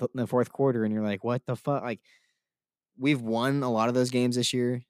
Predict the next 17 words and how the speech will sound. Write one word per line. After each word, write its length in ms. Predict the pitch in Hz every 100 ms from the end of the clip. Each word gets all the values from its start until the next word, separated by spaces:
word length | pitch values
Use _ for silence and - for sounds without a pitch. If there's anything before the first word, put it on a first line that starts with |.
| _ -
and 340 | 104 101 90
we've 180 | 104 98
been 100 | 107
on 80 | 101
the 60 | 101
right 200 | 98 98
side 220 | 95 95
of 80 | 101
'em, 240 | 104 107
but 240 | 98 98 - _ _ _ _ _ _ _ _ _ _ 117
they're 440 | 117 107 104 101 90
not 220 | 113 123
any 200 | 107 110 107
less 560 | 95 92 - - - _ _ _ _ _ _
dramatic 540 | - 98 92 92 92 -
and, 300 | 85 87 87 _ _ _ _ _ _ _ _ -
like, 420 | 90 85 - -